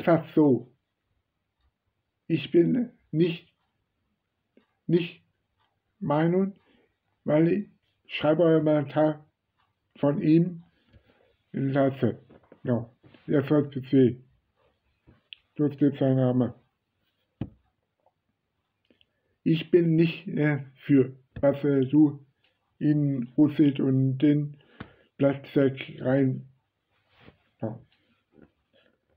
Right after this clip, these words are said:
Ich habe bessere Idee. Aber das musst du jetzt selbst, äh,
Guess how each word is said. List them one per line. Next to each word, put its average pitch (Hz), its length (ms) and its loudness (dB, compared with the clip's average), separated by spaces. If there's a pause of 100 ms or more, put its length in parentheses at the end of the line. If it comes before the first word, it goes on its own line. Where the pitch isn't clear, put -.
(1160)
Ich - 220 -8
habe 151 240 0
bessere 131 420 -4
Idee. - 360 -14 (3000)
Aber 131 240 -2
das 147 300 -2
musst 151 220 -4
du 147 160 4
jetzt 139 240 0
selbst, 135 400 -4 (300)
äh, 120 220 -4